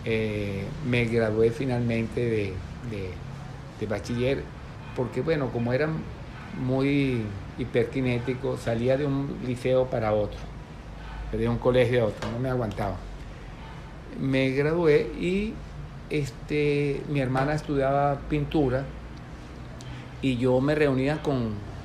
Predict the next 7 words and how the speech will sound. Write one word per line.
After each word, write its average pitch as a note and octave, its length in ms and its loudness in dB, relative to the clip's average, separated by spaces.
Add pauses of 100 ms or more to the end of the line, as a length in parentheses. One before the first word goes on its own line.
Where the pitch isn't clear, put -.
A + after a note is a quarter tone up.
(580)
con C3 140 2
los B2 100 4
artistas, A#2 600 0
con A#2 180 -2
Víctor A2+ 300 0
Hugo A#2+ 240 2
Erazábal, B2+ 760 2